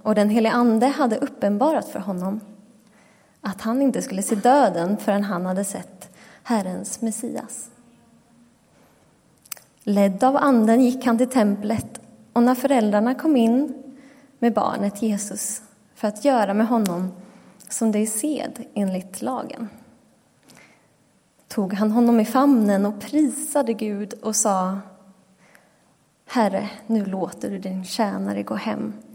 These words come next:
i frid som du har lovat. Ty mina ögon har skådat frälsningen som du har berett åt alla folk.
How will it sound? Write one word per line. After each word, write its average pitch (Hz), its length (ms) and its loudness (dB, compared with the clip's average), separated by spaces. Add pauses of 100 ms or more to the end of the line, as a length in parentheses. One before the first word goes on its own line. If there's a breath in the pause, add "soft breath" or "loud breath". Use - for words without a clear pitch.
(540 loud breath)
i - 80 -10
frid 233 560 -4
som 190 260 -6
du 208 140 0
har 202 140 -2
lovat. 202 600 -6 (1800 soft breath)
Ty - 120 0
mina 285 440 6
ögon 247 240 2
har 220 60 4
skådat 202 520 0
frälsningen 214 1040 0 (520 loud breath)
som 214 340 2
du 262 380 2
har 208 80 0
berett 202 520 -6
åt 214 140 -4
alla 214 320 -4
folk. - 540 -14